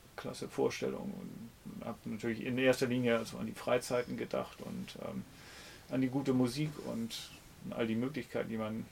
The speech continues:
dadurch hat. Aber wir haben uns dann einmal die Woche, ähm,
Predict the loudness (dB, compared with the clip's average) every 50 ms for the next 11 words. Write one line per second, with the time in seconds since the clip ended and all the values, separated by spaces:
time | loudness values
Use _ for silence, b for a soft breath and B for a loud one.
0 | -14 -20 -20 -20 -20 -20 B B B B B B B B B 0 2 2 4 6
1 | 6 6 6 6 8 10 10 10 10 8 6 6 6 4 4 4 2 4 4 6
2 | 6 6 4 6 6 4 4 6 6 6 6 6 6 4 2 0 0 0 -2 -4